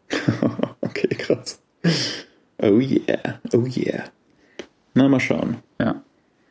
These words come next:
Speaker 2: <laughs> Ja, ich bin gespannt. Na,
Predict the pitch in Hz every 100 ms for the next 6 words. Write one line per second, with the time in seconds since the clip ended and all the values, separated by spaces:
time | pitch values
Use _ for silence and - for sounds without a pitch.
0 | _ _ _ _ _ _ _ - - -
1 | - - - _ _ _ _ _ _ -
2 | - _ _ _ _ _ _ _ _ _
3 | _ _ _ _ _ _ _ 131 117 113
4 | - 113 127 - 147 156 - - - -
5 | - 110